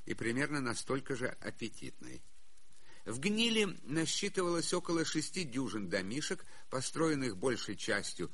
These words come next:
из промасленной бумаги и выброшенных проезжими пробок. Они стояли неправильным кругом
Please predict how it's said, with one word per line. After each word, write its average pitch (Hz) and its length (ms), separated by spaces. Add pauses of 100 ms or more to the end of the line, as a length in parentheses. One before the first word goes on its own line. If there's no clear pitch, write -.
(160)
из - 180
промасленной 95 720
бумаги 131 560 (180)
и 98 140
выброшенных 123 580
проезжими 95 600
пробок. 65 600 (600)
Они 143 220
стояли 151 440
неправильным 143 760 (100)
кругом 98 640